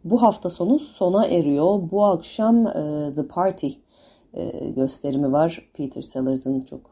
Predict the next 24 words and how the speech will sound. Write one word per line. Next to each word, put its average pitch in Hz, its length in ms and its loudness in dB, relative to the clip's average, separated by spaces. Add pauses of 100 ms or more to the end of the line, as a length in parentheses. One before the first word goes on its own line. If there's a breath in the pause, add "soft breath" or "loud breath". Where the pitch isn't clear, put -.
(100)
sevilen 131 440 -4
komedisi. 135 540 -6
Yarın 160 600 2
akşam 135 480 -10 (200)
dokuzda 135 1120 -6
ise 233 420 -2 (520 loud breath)
Breakfast 208 540 -2
at 202 200 -8
Tiffany's. 143 520 -2
Tiffany'de 160 520 -4
kahvaltı 143 920 -2
ile, 165 520 -2
e, 135 400 -4 (100)
film 165 320 0
bölümü 143 460 0 (200)
bitiyor. 160 340 -4
Ardından 147 440 -4
pazar 131 320 -10
gecesi - 380 -14
de 131 80 0
bir - 80 0
konser 143 460 -6
var. 190 240 -4 (560 loud breath)
E, 139 380 -6